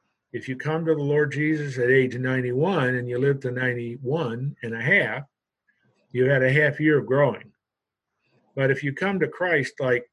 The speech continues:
I did in nineteen seventy-two, and, uh, and I had lived a couple decades by then, but then you begin that process. So for me, the next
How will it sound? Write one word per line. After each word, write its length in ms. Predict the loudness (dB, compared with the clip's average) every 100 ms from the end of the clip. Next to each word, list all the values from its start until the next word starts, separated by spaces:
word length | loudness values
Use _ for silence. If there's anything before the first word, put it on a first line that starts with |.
| _ _ _ _
I 240 | -2 0
did 540 | 2 2 2 2 -4 -12
in 180 | -12 -8
nineteen 360 | -10 -8 -10
seventy-two, 920 | -4 -4 -4 -12 -4 0 2 0 -6 -14 _ _ _ _ _ -2
and, 260 | 0 0 -4 -14 -14
uh, 340 | -12 -10 -10 -10 -18 -14
and 220 | -12 -12
I 240 | -10 -8 -10 -10
had 160 | -8
lived 380 | 0 2 2 0
a 340 | -10 -18 _ -8
couple 200 | -6 -6
decades 520 | -4 -2 -4 -6 -6
by 160 | -4 -4
then, 420 | -6 -12 -16 -20 _ _ _ _ _ _ _ -20 _ -14
but 160 | -12 0
then 260 | 4 4 4
you 140 | 2
begin 400 | 2 0 2 0
that 280 | 0 -4 -8 _ _ _
process. 680 | -4 -2 -4 -8 -10 -14 -20 _ _ _ _
So 120 | -8 -6
for 140 | -4
me, 180 | 0 2
the 140 | 2
next 280 | 0 -2 -4